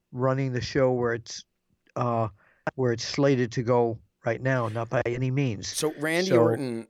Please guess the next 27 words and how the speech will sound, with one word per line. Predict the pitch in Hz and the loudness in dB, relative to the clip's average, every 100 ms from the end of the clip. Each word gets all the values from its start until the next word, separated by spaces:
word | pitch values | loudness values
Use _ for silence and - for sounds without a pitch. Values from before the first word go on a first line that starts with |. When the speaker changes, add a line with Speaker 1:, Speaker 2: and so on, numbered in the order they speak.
| _ | _
Speaker 2:
Randy | 117 131 143 | -6 -2 0
Orton | 135 123 113 | 0 0 -4
just | 101 104 - | -10 -6 -6
said, | 107 98 78 76 _ _ | -4 -10 -12 -20 _ _
uh, | 98 80 78 78 | -14 -12 -12 -12
today | - 117 113 107 | -8 -4 -2 -2
as | 101 | -8
we're, | 98 101 87 - | -10 -12 -12 -12
as | 104 90 | -14 -12
we're | 95 | -16
recording | 95 90 104 95 85 | -16 -14 -14 -12 -14
this | 80 71 - - | -14 -12 -10 -12
on | - 95 | -14 -16
a | |
Wednesday, | 82 92 107 104 85 71 | -12 -12 -10 -12 -12 -14
Randy | 71 107 143 147 | -12 -10 -6 -4
Orton | 131 117 | -4 -6
was | 117 101 | -12 -10
asked, | 104 87 90 - | -12 -10 -12 -12
I | |
believe | 87 101 160 | -10 -10 -8
it | |
was | 139 98 | -10 -12
on | 82 | -16
T | 98 | -16
M | 80 73 | -16 -14
Z, | 71 78 67 | -14 -14 -18